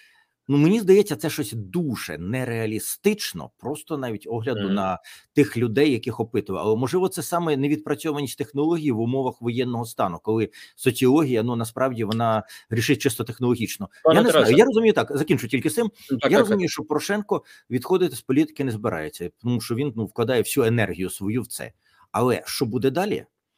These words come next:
Speaker 1: Ну, а далі будемо дивитися, якщо появиться, ну, давайте так, чисто фантазія. От Залужний, по-моєму, точно не хоче йти в політику. От мені так здається. А от уявимо,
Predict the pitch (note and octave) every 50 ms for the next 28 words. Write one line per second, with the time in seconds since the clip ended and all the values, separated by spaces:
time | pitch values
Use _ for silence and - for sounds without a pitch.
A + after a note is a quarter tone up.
0 | _ _ _ _ _ _ - B2 A#2 - - B2 C3 G3+ A3+ A#3+ A3 G3+ G#3+ A3
1 | G#3 A3 A3 A3+ - - - A2+ A2+ A#2 - G#3 G#3 G#3 G#3+ F3+ D3 D3+ D#3 D3+
2 | D3+ D3+ - - A#2 G#2+ G#2 F#2+ - B2+ D3+ D3+ B2+ C#3+ E3 D#3 A2+ A#2+ A2 G#2
3 | - - G#3 G3+ - - - E3+ C3+ - E2+ D#2 F2+ G2+ A2 A#2 F#3+ C4 D4 -
4 | - F#3+ E3 - - - D3 C#3+ F3+ G#3 G#3+ F#3+ E3 D3 - - - E3+ D3+ -
5 | - - - D#2 - _ _ _ _ _ - A#2+ B2 A#2 - G3+ A3 A3 - A#2+
6 | A2 A#2 - D#3+ D#3+ D3+ D3+ - - G#2+ F2 D2+ C#2+ - - - - - - -
7 | - - - - - D#3+ D3 - C#3+ A2+ F2 - - D#3 G3+ C#4 - C#4+ A3 G3
8 | C#3+ A#2+ A2 G2+ G2+ F#2+